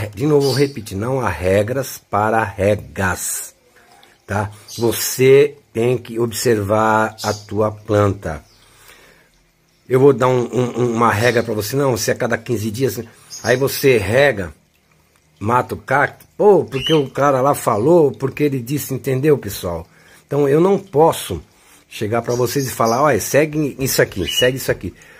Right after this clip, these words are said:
Porque não é assim, a gente tá lidando com a natureza, sabe? Tem dia que tá muito úmido, tem dia que tá seco demais, tem dia que tá frio, frio seco, frio úmido.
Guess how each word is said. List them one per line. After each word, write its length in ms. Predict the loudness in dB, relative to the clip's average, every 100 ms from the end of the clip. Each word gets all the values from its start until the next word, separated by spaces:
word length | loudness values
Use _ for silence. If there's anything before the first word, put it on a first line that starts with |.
| -12
Porque 220 | -8 -4
não 100 | -2
é 60 | 0
assim, 200 | 2 4
a 60 | 4
gente 140 | 2
tá 80 | 0
lidando 320 | 2 2 2
com 60 | 0
a 20 |
natureza, 640 | -2 0 0 0 0 -2 -10 _ _ _ _ _
sabe? 360 | -8 -4 -4 -8 _ _ _ _ _
Tem 140 | 0
dia 160 | 0 0
que 60 | 0
tá 100 | 2
muito 240 | 2 2
úmido, 220 | 2 2
tem 120 | 0
dia 120 | -2 -2
que 80 |
tá 80 | -2
seco 260 | 0 0 -2
demais, 460 | -2 0 2 0
tem 120 | 0 -2
dia 120 | -4
que 80 | -2
tá 120 | -4
frio, 480 | -4 -4 0 0 0 -8 -12 -14 -16 -16 -18 -18 -12
frio 300 | -2 2 2
seco, 480 | 2 6 6 4
frio 300 | -6 -4 0
úmido. 600 | 4 6 8 6 0 -4